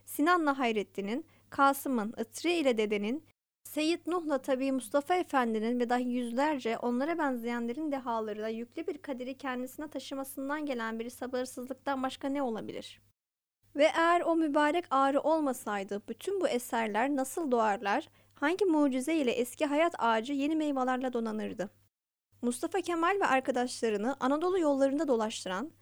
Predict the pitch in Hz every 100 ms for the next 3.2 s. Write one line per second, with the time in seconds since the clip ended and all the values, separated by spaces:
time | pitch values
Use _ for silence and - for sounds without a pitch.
0 | _ _ _ 311 349 349 349 277 - 311
1 | - 262 220 220 233 - 190 202 247 247
2 | 285 311 370 277 277 269 262 - 214 196
3 | 156 294